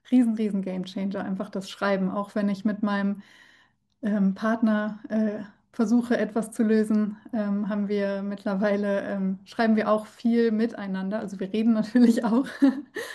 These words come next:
aber manchmal ist es ein bisschen leichter, erstmal die Gedanken loszuwerden,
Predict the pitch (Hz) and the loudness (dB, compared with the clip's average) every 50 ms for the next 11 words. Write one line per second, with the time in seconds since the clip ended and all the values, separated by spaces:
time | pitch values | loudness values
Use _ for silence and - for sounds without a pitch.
0 | 330 - 254 240 247 233 226 226 262 277 - 294 269 269 247 - 277 - - 247 | -4 -2 0 0 0 0 2 2 2 2 2 2 0 0 -2 -4 -2 0 0 0
1 | 240 254 240 269 240 233 233 247 277 262 262 - 220 220 226 220 - 233 226 214 | 0 0 0 0 0 0 2 0 0 -2 -2 -6 -6 -6 -8 -4 -2 -2 -2 -2
2 | 220 214 226 214 208 220 240 233 233 220 220 214 220 269 330 320 - - - 208 | -2 -4 -6 -4 -2 -2 -2 0 0 0 0 0 0 0 -2 -4 -6 -8 -8 -6
3 | 190 190 190 190 190 196 214 254 311 - | -4 -2 -2 -2 -2 2 2 2 2 2